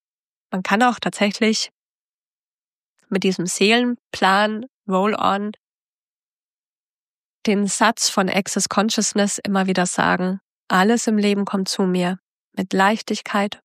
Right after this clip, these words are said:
Freude und Herrlichkeit.“ Denn du musst nicht suchen.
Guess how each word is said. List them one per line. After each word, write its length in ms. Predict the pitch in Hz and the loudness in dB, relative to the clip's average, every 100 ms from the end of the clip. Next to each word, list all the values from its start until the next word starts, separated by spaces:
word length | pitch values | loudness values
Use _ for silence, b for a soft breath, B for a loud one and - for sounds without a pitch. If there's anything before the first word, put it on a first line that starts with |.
| _ | _
Freude 520 | - 196 196 185 196 - - | -2 0 0 -2 -4 -8 -8
und 220 | 196 190 | -6 -4
Herrlichkeit.“ 760 | 190 180 185 - - 185 196 - _ _ _ _ _ _ _ _ - | -4 -2 -4 -8 -8 -6 -8 -14 _ _ _ _ _ _ _ _ -2
Denn 140 | 220 | 2
du 80 | 233 | 4
musst 480 | 233 247 247 - - | 4 4 2 -2 -2
nicht 360 | 220 220 - | 0 0 -4
suchen. 760 | - - 220 202 - 185 185 | -8 -2 -2 -2 -4 -6 -6